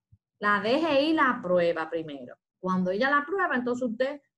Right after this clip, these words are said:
lo hace por fuera y se lo lleva allá y ellos lo digitan. Esto es otra cosa. La, el R C T, eso era lo que yo le decía, no está en el programa, el R C T, eso es aparte.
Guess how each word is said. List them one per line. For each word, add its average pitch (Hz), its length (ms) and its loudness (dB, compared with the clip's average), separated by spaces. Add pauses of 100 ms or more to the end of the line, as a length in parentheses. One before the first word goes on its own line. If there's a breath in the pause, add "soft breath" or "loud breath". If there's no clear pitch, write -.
(260)
lo 269 240 2
hace 392 320 4
por 330 280 0
fuera 285 600 0 (840)
y 233 120 -6
se 247 180 2
lo 240 100 2
lleva 277 300 2
allá 196 500 -2
y 208 160 -4
ellos 226 180 2
lo 240 120 2
digitan. 190 520 -6 (2000)
Esto 262 260 2
es 247 120 -2
otra 226 200 -2
cosa. 320 240 0
La, 226 100 4
el 220 140 4
R 240 260 4
C 240 160 0
T, 311 460 -2 (240)
eso 208 200 -2
era 247 160 4
lo 240 120 0
que 240 80 0
yo 226 100 2
le 233 140 0
decía, 226 400 -2
no 202 160 -4
está 220 240 -8
en 220 120 -8
el 220 100 -10
programa, 254 480 -4
el 202 100 -6
R 214 180 -8
C 247 140 -8
T, 285 340 -10 (300)
eso 190 160 -4
es 240 120 -4
aparte. 165 480 -6